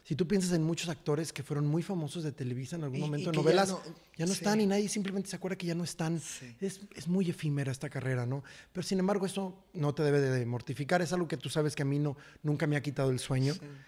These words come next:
Speaker 1: Sin embargo, me gustaría tener una estabilidad. Yo he conseguido una estabilidad por mi persistencia,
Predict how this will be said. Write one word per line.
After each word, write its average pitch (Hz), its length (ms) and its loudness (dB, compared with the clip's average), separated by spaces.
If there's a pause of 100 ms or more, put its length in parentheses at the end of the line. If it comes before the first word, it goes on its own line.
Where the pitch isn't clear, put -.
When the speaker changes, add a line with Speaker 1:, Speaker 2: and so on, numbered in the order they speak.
(120)
Speaker 1:
Sin - 180 0
embargo, 139 220 2
me 160 80 2
gustaría 131 500 0
tener 139 340 -2
una 143 160 2
estabilidad. 127 460 0
Yo 156 160 2
he 185 180 -2
conseguido 160 380 0
una 175 80 2
estabilidad 135 540 2
por 180 120 0
mi 143 140 2
persistencia, 131 880 0